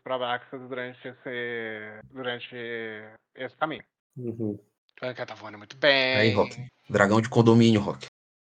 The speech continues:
Speaker 2: Dragão de condomínio.
Speaker 1: É.
Speaker 2: <laughs> Voando no ventilador, né, Ed?
Speaker 1: É a sacanagem sua, Rock.
Speaker 2: E o quê, cara? Tu, tu,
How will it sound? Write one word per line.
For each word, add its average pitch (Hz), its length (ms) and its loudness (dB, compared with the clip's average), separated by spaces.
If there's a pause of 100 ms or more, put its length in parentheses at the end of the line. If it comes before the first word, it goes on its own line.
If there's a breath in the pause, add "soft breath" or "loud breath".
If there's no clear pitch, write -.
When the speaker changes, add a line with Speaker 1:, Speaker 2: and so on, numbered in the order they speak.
Speaker 2:
Dragão 120 240 4
de - 120 0
condomínio. 143 720 6 (1160)
Speaker 1:
É. - 400 10
Speaker 2:
<laughs> - 960 2 (1080 loud breath)
Voando 151 400 10
no 160 80 10
ventilador, 156 640 10
né, 131 200 6
Ed? 117 160 -4 (2250 loud breath)
Speaker 1:
É 131 120 0
a 135 100 -2
sacanagem 139 600 4
sua, 123 380 -6
Rock. - 120 -16 (240)
Speaker 2:
E 220 280 -2
o 170 60 -2
quê, 202 240 12
cara? 135 360 10
Tu, 120 340 2
tu, 135 260 -2